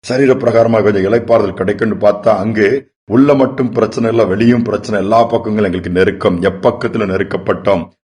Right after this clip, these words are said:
பாடுகள், வேதனை, ஆறுதலற்ற ஒரு நிலைமைக்கு போயிட்டோம்னு" சொல்லி அந்த இடத்தில் கொரிந்தியருக்கு எழுதும் பொழுது சொல்லுகிறார். யோசித்து பாருங்கள், வீட்டுக்குள்ள இருக்கிற பிரச்சனையே பெருசா இருக்கும் நிறைய நேரத்துல.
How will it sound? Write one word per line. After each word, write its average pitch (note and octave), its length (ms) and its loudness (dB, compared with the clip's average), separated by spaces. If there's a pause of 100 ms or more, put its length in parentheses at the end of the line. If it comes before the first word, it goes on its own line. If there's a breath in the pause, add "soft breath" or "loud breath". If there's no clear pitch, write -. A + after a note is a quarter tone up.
பாடுகள், G#2+ 560 2
வேதனை, G#2+ 480 0
ஆறுதலற்ற A#2+ 880 0
ஒரு G#2+ 120 0
நிலைமைக்கு G2 420 0
போயிட்டோம்னு" F#2+ 440 -4
சொல்லி G#2 300 -2 (140)
அந்த F#2 200 -2
இடத்தில் F#2 480 -2 (100)
கொரிந்தியருக்கு G#2+ 380 0
எழுதும் F#2+ 240 -2
பொழுது G2+ 220 -2
சொல்லுகிறார். F2 760 -2 (100)
யோசித்து C3 440 0
பாருங்கள், G#2 600 0 (200)
வீட்டுக்குள்ள A#2 360 0
இருக்கிற A#2+ 260 0
பிரச்சனையே C3 640 2
பெருசா A#2 380 -2
இருக்கும் G#2+ 220 0
நிறைய G2+ 300 0
நேரத்துல. F#2+ 520 -2